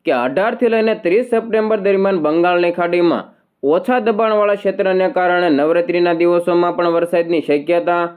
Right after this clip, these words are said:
અંબાલાલ પટેલે ઉમેર્યું કે સપ્ટેમ્બરના અંત સુધીમાં ગુજરાતમાં ચોમાસું કે વરસાદની ઋતુ જોવા મળશે. સપ્ટેમ્બરના અંતમાં વરસાદ વિદાય લેશે. અંબાલાલ પટેલ અગાઉ સરકારી નોકરીમાં હતા.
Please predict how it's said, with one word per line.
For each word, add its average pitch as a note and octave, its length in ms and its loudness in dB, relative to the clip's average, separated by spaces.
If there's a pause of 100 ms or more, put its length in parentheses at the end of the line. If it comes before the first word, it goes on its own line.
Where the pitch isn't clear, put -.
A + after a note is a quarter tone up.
(420)
અંબાલાલ G#3+ 520 0
પટેલે G3+ 420 0
ઉમેર્યું F3+ 640 2 (360)
કે C#3+ 100 2
સપ્ટેમ્બરના A#3 880 -2
અંત A3 160 -2
સુધીમાં G#3+ 560 0
ગુજરાતમાં F#3+ 540 0
ચોમાસું F3 560 0 (400)
કે C#3 60 2
વરસાદની G3 680 0
ઋતુ G3 280 2
જોવા D#3+ 280 2
મળશે. F3 440 0 (580)
સપ્ટેમ્બરના A3+ 720 0
અંતમાં G3 320 -2
વરસાદ F#3 360 0
વિદાય D#3+ 300 2
લેશે. F3 380 0 (480)
અંબાલાલ G#3 520 0
પટેલ A3 380 0
અગાઉ G3+ 180 0
સરકારી F#3 580 0
નોકરીમાં F3 540 0
હતા. F3 280 -2